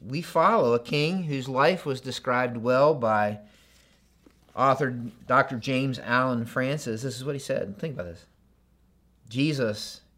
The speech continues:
was born in an obscure village, child of a peasant woman,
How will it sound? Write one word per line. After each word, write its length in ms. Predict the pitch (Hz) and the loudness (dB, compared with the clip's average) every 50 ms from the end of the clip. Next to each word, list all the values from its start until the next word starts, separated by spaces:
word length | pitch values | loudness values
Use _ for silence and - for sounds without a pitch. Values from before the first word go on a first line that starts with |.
| _ _ _ _ _ | _ _ _ _ _
was 140 | - 113 104 | -12 -12 -10
born 300 | 104 107 113 120 123 127 | -8 -4 -2 0 0 2
in 60 | 131 | 0
an 60 | 120 117 | 0 -2
obscure 380 | 110 98 - - - 127 123 120 | -2 -4 -6 -6 -4 -4 -4 -2
village, 520 | 117 131 139 143 104 90 87 - - - _ _ _ _ _ _ _ _ _ _ _ _ _ _ _ _ _ | 0 0 0 0 0 -4 -8 -12 -20 -20 _ _ _ _ _ _ _ _ _ _ _ _ _ _ _ _ _
child 320 | - - 120 107 117 123 123 | -6 -2 0 2 4 4 2
of 80 | 117 123 | 0 -2
a 40 | |
peasant 380 | 123 - 143 131 123 123 123 87 | -4 -2 0 0 0 0 -2 -6
woman, 320 | 104 110 113 127 127 127 | -6 -6 -4 -6 -6 -8